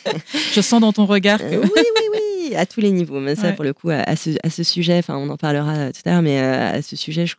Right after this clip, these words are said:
Speaker 2: recommande extrêmement chaleureusement le livre La Reprise de Tinu Han Pham,
Speaker 1: Oui, il est sorti,
Speaker 2: euh,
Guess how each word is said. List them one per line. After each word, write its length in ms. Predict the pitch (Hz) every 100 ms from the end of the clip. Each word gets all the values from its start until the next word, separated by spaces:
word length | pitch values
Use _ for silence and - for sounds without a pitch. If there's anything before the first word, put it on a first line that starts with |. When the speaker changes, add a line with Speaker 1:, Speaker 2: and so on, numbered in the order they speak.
| -
Speaker 2:
recommande 460 | 147 160 160 160 - _ -
extrêmement 580 | 262 - - 196 180
chaleureusement 600 | 175 180 156 156 151 165 170
le 80 | 139
livre 320 | 156 156 143
La 120 | 143 185
Reprise 540 | 175 - 165 180 170
de 120 | 147
Tinu 280 | 143 - 156
Han 140 | 151 147
Pham, 200 | - 214
Speaker 1:
Oui, 220 | 294 311
il 80 | 208
est 20 |
sorti, 480 | 151 147 196 262
Speaker 2:
euh, 40 | 233